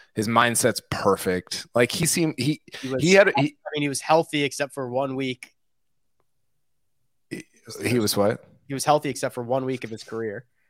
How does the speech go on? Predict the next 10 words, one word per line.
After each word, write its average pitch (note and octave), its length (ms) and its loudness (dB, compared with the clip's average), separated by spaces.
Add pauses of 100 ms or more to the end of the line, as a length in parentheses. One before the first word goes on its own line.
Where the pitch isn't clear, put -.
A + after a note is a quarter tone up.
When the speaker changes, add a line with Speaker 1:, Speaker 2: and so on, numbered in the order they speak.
(160)
Speaker 2:
when A#2 100 -6
he A2 60 -2
fell A#2 180 -2
down G#2 160 -4
the F#2+ 60 -12
stairs. F#2+ 520 -10 (760)
Speaker 1:
Well, F#2 440 -2 (200)
yeah, - 280 -6 (120)
and G2 180 -2
the, F#2 120 -4